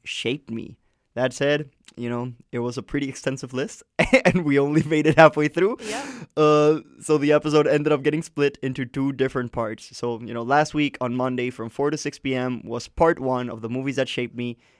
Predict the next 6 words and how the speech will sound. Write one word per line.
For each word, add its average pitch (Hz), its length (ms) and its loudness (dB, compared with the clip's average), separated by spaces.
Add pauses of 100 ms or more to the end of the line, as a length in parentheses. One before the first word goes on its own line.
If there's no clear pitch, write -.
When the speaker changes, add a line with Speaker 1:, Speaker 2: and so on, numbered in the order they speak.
Speaker 1:
and 127 220 0
now 131 440 2
this 160 380 0
week, 135 380 -4 (160)
right 156 280 6
now, 147 380 2